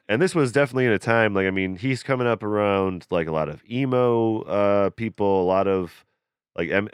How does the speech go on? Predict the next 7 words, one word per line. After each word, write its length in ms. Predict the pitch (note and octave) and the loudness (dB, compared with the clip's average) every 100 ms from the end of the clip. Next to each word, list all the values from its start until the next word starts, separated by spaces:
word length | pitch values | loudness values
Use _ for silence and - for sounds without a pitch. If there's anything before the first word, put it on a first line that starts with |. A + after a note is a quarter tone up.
| F#2+ | -12
My 300 | F#2+ G2 G#2 | -2 0 0
Chemical 340 | A#2 G2+ F2 | 0 -2 -2
Romance, 840 | G2 G2+ F#2+ F#2+ F#2+ F#2+ F2+ - - | 0 2 2 0 0 -2 -6 -16 -12
and, 600 | - E2+ E2 D#2+ D#2 D2 - | -6 -4 -4 -6 -10 -14 -8
like, 600 | E2 D#2+ D#2 D2 - - | -4 -2 -4 -8 -18 -20
you 100 | - E2 | -12 -8
know, 460 | D#2 D2+ D2 C#2+ | -6 -4 -6 -8